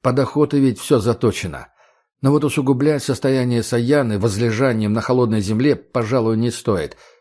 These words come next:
Да и дети вряд ли будут за длительные прогулки на свежем воздухе. Ведь в гардеробе дома с оружием их размеров, конечно же, не было. И потому Айтал, завернутый в одеяло,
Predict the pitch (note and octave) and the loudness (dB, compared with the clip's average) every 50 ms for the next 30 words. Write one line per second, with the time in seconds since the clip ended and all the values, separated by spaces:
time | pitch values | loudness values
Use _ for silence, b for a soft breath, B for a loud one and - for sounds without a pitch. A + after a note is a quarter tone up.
0 | b b b - F2+ A2 A2 G#2 G2+ A#2 F3 E3+ E3+ - A#2 G2+ A2 A#2 G#2+ F#2+ | b b b -4 -2 -2 -2 -2 0 2 0 0 2 -2 -2 0 2 0 0 0
1 | F#2+ A2 G2+ G#2 A2+ G2 G#2+ G2+ F#2+ F#2 F#2+ G2+ B2 G#2+ E2 D2 - - A2 A#2 | -2 -2 -2 -2 -2 -2 -2 -4 -4 -4 -2 0 0 0 0 -2 -6 -4 0 2
2 | C3 C3+ A2 - - G#2+ G#2+ A2 G#2+ F2+ - G#2 G#2+ A2+ D3 D#3+ C3+ - A#2+ A2+ | 2 2 2 0 -2 -2 0 -2 -2 -2 -2 -2 0 2 2 0 0 0 -2 -2
3 | A2+ G#2 - B2+ A#2+ G2+ G#2 A2 A2 C3 C#3 G#2 E2 F2+ F2+ - - - - b | -2 -2 -2 -2 -2 0 0 0 0 2 2 0 0 -4 -8 -10 -12 -16 -18 b
4 | b b b b b - C3 B2 B2 B2 - C3+ B2+ B2 C3 B2+ C3 D3+ C#3+ C#3 | b b b b b -2 -2 -2 0 0 -2 0 2 2 2 2 4 2 2 2
5 | C3+ A#2 B2 C3 D3 D3+ C3 - A2 A2 A#2+ D3 D3 G2+ A#2 C3 B2+ - C#3+ B2+ | 2 2 2 2 2 0 -2 -2 -2 0 2 0 0 2 0 -2 -2 0 -2 -2
6 | A#2+ - A#2+ B2 G#2 F#2+ A2+ B2 C3 C#3 C#3 A#2+ - - A2+ A2+ B2 A2+ - - | 0 0 -2 -2 0 0 0 0 2 2 0 0 0 -2 -2 -2 -2 -4 -4 -4
7 | A#2 G#2+ A#2+ B2 G#2+ G2 G2+ G2+ F2+ D#2+ C#2+ C2 - - _ _ _ _ _ _ | -4 -2 -2 -2 0 0 -2 -2 -4 -6 -8 -10 -12 -14 _ _ _ _ _ _
8 | _ - B2 B2+ A#2 - A#2 G2+ C3+ C3+ D3+ D#3+ D#3+ D3+ - - A#2+ A#2 G2 - | _ -2 -2 0 0 0 0 0 2 2 2 2 0 0 -2 -2 -2 -2 -2 -2
9 | - D3 C#3 C#3 C3+ A#2+ G#2 F#2+ - - B2 G#2 A#2 G#2+ G#2+ B2 B2+ B2 B2+ A#2 | -2 -2 0 0 0 -2 -4 -6 -6 -4 -2 -2 0 0 0 0 0 0 0 0
10 | F#2+ A#2 A2 A2 G#2+ G2 G#2+ A2 C3 C#3+ D3 C3 A#2 G#2 - | 0 0 0 0 2 0 2 2 4 4 4 4 2 0 -2